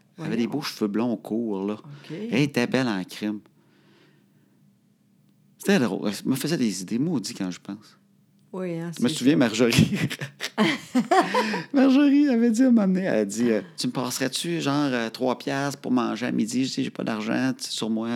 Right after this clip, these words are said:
Speaker 1: puis j'ai oublié mon argent. » Fait que, tu sais, je passe trois piastres. Moi, j'avais tant de l'argent dans mes poches, je crois que des
Speaker 2: Oui.
Speaker 1: filles avaient besoin.
Speaker 2: Oui, c'est ça, des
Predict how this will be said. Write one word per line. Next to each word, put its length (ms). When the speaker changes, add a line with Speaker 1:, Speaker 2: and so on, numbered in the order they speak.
Speaker 1:
puis 240
j'ai 100
oublié 160
mon 140
argent. » 340
Fait 160
que, 140
tu 960
sais, 120
je 80
passe 260
trois 260
piastres. 440
Moi, 100
j'avais 120
tant 120
de 60
l'argent 220
dans 100
mes 120
poches, 180
je 60
crois 100
que 60
des 80
Speaker 2:
Oui. 60
Speaker 1:
filles 100
avaient 80
besoin. 400
Speaker 2:
Oui, 320
c'est 120
ça, 320
des 200